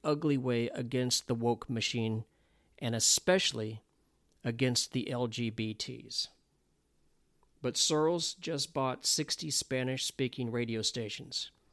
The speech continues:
He knows how to brainwash simpletons.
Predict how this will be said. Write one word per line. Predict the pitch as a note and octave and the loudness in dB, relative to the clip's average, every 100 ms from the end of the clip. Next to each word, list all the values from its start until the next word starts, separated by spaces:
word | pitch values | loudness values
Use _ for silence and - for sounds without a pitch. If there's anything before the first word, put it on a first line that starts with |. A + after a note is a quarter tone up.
| _ _ _ | _ _ _
He | - B2+ | -4 0
knows | B2 C#3 C#3 | 2 2 2
how | D3+ | 0
to | C#3 | -2
brainwash | C3 B2 A2+ G#2+ G2+ G2+ - - | 0 2 2 0 -2 -4 -8 -4
simpletons. | - B2+ A2 A2 A#2+ A2+ - | -2 -2 -4 -8 -10 -8 -6